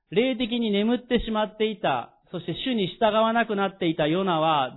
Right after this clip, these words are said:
どうなったかというと、彼は周りに対して無関心になっていたということです。今日もう一つ皆さんにお伝えしたい四つ目のこと、それは、主の召しに生きるときに私たちに憐れみの心が与えられるということです。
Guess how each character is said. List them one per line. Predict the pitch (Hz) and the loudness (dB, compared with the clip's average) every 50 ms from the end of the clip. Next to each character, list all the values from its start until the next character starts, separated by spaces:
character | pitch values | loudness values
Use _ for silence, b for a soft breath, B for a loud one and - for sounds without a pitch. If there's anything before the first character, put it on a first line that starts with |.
| 131 135 | -8 -4
ど | 196 220 240 | -2 -2 0
う | 220 | 0
な | 202 180 | 0 0
っ | 160 - | 0 -2
た | 160 147 | -2 -2
か | 143 135 127 | 0 -2 -2
と | - | -4
い | 131 117 | -6 -8
う | 117 | -6
と、 | - 156 156 147 123 - - - _ _ _ _ _ _ _ _ _ _ _ | -6 -4 -2 -2 -2 -4 -6 -10 _ _ _ _ _ _ _ _ _ _ _
彼 | - - 240 226 196 160 | -4 -2 0 2 2 4
は | 165 165 165 156 131 110 110 143 - _ _ _ _ _ - | 4 4 4 4 2 2 -2 -6 -18 _ _ _ _ _ -4
周 | 175 220 247 226 208 185 160 | -2 2 2 2 2 2 0
り | 147 | -2
に | 139 | -2
対 | 151 151 139 135 | -2 -4 -4 -4
し | - - | -6 -8
て | 123 | -8
無 | 120 139 147 | -6 -6 -4
関 | 139 214 220 202 170 - | -2 -2 -4 -4 -6 -6
心 | 147 131 | -6 -4
に | 127 | -4
な | 131 127 | -4 -6
っ | - | -6
て | - 123 | -6 -6
い | 117 | -4
た | - 139 135 | -4 -4 -4
と | 127 | -4
い | 117 | -8
う | |
こ | - 110 | -12 -14
と | 107 | -16
で | - 113 | -18 -20
す。 | - _ _ _ _ _ _ _ _ _ _ _ _ _ _ _ _ _ _ _ _ _ _ _ _ _ _ _ _ _ _ _ _ - | -20 _ _ _ _ _ _ _ _ _ _ _ _ _ _ _ _ _ _ _ _ _ _ _ _ _ _ _ _ _ _ _ _ -2
今 | 247 208 | -2 0
日 | 190 | 0
も | 226 254 | 2 2
う | 247 | 2
一 | - 269 | 2 0
つ | - 226 | 0 0
皆 | 214 202 202 196 | 0 2 2 2
さ | 190 190 | 2 2
ん | |
に | 165 | 0
お | 156 156 | 0 0
伝 | 147 - 170 151 | 0 0 0 0
え | 147 | 0
し | - | 0
た | 160 143 | 0 -2
い | 131 123 127 143 | -2 -2 -2 -4
四 | 147 156 | -4 -4
つ | 151 190 | -4 -4
目 | 202 190 | -4 -2
の | 170 143 | -2 -2
こ | 135 | -4
と、 | 127 131 | -6 -6
そ | - 147 | -6 -6
れ | 143 | -4
は、 | 143 156 165 156 135 120 127 143 - - - | -2 -2 0 0 -2 -2 -6 -8 -12 -8 -6
主 | 311 | -4
の | 311 311 254 202 | -2 -2 0 0
召 | 175 160 | 0 -2
し | 160 - 180 165 | -2 -4 -6 -4
に | 170 180 185 160 123 - - _ _ _ _ _ _ _ _ _ _ _ _ - | -2 -2 -2 -2 -4 -6 -10 _ _ _ _ _ _ _ _ _ _ _ _ -8
生 | 160 | -8
き | 143 - 226 | -4 -4 -2
る | 214 175 | -2 -2
と | 143 135 | -2 -4
き | - - 113 | -4 -4 -6
に | 131 139 131 117 107 - - - | -4 -4 -4 -4 -6 -10 -14 -14
私 | 131 131 - 202 202 - | -12 -6 -4 -4 -4 -2
た | - 151 | -4 -8
ち | - 131 | -6 -8
に | 120 120 | -10 -6
憐 | - 143 160 180 202 | -2 0 2 2 2
れ | 214 226 | 0 0
み | 226 226 | -4 -4
の | 220 220 | -4 -6
心 | - 208 196 208 208 190 165 | -6 -6 -4 -2 -2 -2 0
が | 147 147 139 - 139 | 0 -2 -2 -2 -2
与 | 131 147 143 | 0 0 0
え | 139 | 2
ら | 135 135 | 2 0
れ | 135 123 | 0 -2
る | 120 107 | -4 -4
と | 117 | -6
い | |
う | 107 | -8
こ | - 113 | -10 -12
と | 110 - | -16 -16
で | 120 | -18
す。 | - | -20